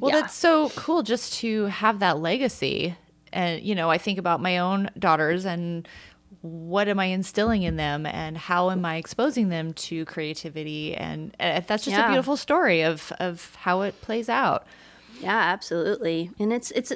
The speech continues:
Speaker 2: it's a way to honor her, you know, like,
Speaker 1: Mm-hmm.
Speaker 2: my kids, um, my, my daugh-, my youngest daughter, who's a theater kid,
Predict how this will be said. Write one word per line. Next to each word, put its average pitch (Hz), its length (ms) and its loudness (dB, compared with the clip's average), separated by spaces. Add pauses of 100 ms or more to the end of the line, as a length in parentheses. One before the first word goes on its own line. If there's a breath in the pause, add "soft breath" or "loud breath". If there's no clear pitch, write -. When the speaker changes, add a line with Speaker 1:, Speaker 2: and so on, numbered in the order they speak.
(100)
Speaker 2:
it's 233 140 -2
a 254 80 2
way 208 260 2
to 202 180 2
honor 185 280 2
her, 165 220 0
you 175 140 -2
know, 170 180 2
like, 175 340 0
Speaker 1:
Mm-hmm. 180 220 -2 (540 loud breath)
Speaker 2:
my 185 400 4
kids, 185 580 -2 (180)
um, 180 500 0 (200)
my, 185 260 0 (160)
my 202 160 2
daugh-, 226 300 2
my 208 80 2
youngest 233 340 2
daughter, 170 300 4
who's 175 380 0
a 185 80 0
theater 175 420 0
kid, 151 320 -2